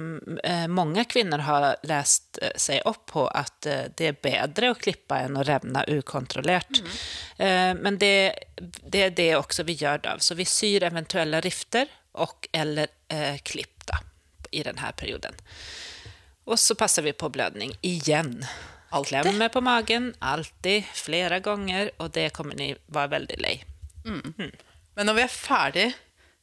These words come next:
Speaker 2: med att förlösa morkaken, alltså att morkaken är ute, vi har klämt på magen, eh, för en liten stund,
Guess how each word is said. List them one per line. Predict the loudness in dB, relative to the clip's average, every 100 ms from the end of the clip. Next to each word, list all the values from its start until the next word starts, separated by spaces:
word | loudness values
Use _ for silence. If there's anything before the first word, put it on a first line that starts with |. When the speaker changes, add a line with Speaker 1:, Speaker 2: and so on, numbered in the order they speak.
| _
Speaker 2:
med | -4 2 4 2
att | 0 -2
förlösa | 0 0 2 2 0
morkaken, | -2 -2 -2 -2 2 0 0
alltså | -8 -2 2
att | 2 0
morkaken | -4 -4 -6 0 0
är |
ute, | 0 -2 -4 -8 -20 -4
vi | -2
har | -2
klämt | 0 0 -2 -2
på | 0
magen, | 2 2 2 0 -2 _ -20 -20 _ -6
eh, | 0 2
för | 2 2
en | 2 2
liten | -2 -2
stund, | 0 0 0